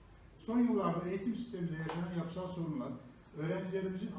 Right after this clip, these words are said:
akademik, sosyal ve psikolojik gelişimini olumsuz yönde etkilemektedir. Gerek müfredat değişiklikleri, gerekse öğretmen atamalarındaki belirsizlikler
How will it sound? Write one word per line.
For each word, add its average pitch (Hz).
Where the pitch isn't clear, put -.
akademik, 175
sosyal 170
ve 185
psikolojik 170
gelişimini 160
olumsuz 170
yönde 165
etkilemektedir. 147
Gerek 202
müfredat 196
değişiklikleri, 143
gerekse 175
öğretmen 175
atamalarındaki 160
belirsizlikler 147